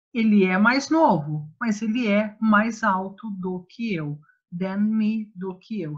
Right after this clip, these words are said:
He's younger, but he's taller than me. "It's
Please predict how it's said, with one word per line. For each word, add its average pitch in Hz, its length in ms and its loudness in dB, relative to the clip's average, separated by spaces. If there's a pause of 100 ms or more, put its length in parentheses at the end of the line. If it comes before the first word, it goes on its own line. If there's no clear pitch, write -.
He's 185 220 -12
younger, 254 580 0 (340)
but 185 420 -4 (200)
he's 202 300 -8 (100)
taller 202 640 -6 (160)
than 185 340 -6
me. 165 420 -8 (1600)
"It's 247 240 -4